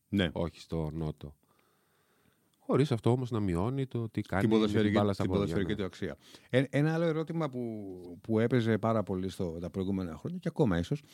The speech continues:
Speaker 2: Μμμ.
Speaker 1: είναι αν ήταν ο καλύτερος ο Ρονάλντο ή ο Μέση. Όπου, όπου
Speaker 2: Ναι.
Speaker 1: εκεί, όπου εκεί έχουμε μία σύγκριση, ε, για να πάμε λίγο στην αρχή του, του podcast, στο ξεκίνημα,
Speaker 2: Μμμ.
Speaker 1: ότι μιλάμε για ποδοσφαιριστές όπου λίγο πολύ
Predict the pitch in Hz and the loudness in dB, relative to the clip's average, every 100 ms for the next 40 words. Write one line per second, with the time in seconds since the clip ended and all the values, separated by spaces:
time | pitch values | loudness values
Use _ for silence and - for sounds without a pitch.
0 | - 113 139 147 156 139 156 151 147 143 | -12 -2 2 2 2 0 0 2 2 2
1 | 131 120 120 120 131 151 135 135 120 123 | 0 -2 -4 -2 0 2 2 2 4 2
2 | 165 175 180 185 156 - 73 69 _ _ | 2 2 2 2 2 0 -10 -10 _ _
3 | _ _ _ 120 110 - 113 107 107 - | _ _ _ -6 -2 -2 0 2 4 4
4 | 82 113 - 117 175 165 156 160 160 123 | 4 -2 0 0 0 2 2 2 2 2
5 | 131 123 113 - 180 - - - - - | 0 0 -2 0 0 -2 -20 -20 -20 -20
6 | - 147 139 139 139 139 135 135 131 131 | -12 -6 -4 -2 -4 -4 -2 0 2 2
7 | 127 123 120 117 123 - - 143 131 139 | 0 -2 -6 -10 -14 -16 -6 -2 0 0
8 | 143 - 120 107 127 117 98 87 80 - | -2 -2 -4 -2 -2 -2 -2 -6 -12 -18
9 | _ - - 113 117 143 - 117 104 98 | _ -8 0 2 2 -2 -6 -2 0 0
10 | 113 180 - _ 185 170 170 208 214 180 | -2 -4 -8 _ -8 -4 -4 -4 -4 -6
11 | 156 135 147 135 208 190 _ _ _ _ | -6 -4 -2 -2 -4 -6 _ _ _ _
12 | 156 151 180 180 160 156 165 147 120 | -6 -4 -2 0 2 2 2 2 -2